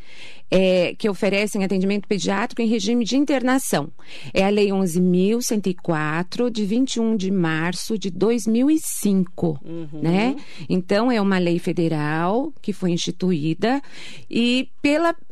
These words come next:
Speaker 1: pelas pesquisas que eu fiz, porque eu também tenho a formação pela abre, pela Associação Brasileira de Brinquedotecas,
Speaker 2: Uhum.
Speaker 1: a formação de brinquedista em brinquedotecas e pela hospitalar. Então, não temos. Nós temos o espaço,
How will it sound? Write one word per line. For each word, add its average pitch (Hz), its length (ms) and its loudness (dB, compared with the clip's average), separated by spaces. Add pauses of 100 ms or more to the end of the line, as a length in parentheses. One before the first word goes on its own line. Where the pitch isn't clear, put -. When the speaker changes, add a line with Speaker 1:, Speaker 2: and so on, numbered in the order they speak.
Speaker 1:
pelas 262 240 2
pesquisas 254 560 -2
que 208 140 0
eu 185 60 0
fiz, 233 280 -2
porque - 140 -4
eu 247 80 0
também 269 380 2
tenho 220 340 0
a 185 60 0
formação 180 500 -2
pela 175 380 -2
abre, 170 320 -4
pela 170 160 0
Associação - 480 -4
Brasileira 165 500 -2
de - 80 -10
Brinquedotecas, 165 1000 -2
Speaker 2:
Uhum. 185 140 -8 (360)
Speaker 1:
a 170 80 -2
formação 175 560 -2
de 151 160 -4
brinquedista 185 840 -2
em 190 120 0
brinquedotecas 208 1120 -2
e 247 80 -2
pela 220 480 0 (320)
hospitalar. 220 880 0 (960)
Então, 240 560 2
não 269 360 2
temos. 165 480 -2
Nós 214 200 2
temos 226 280 0
o 240 40 0
espaço, 277 720 0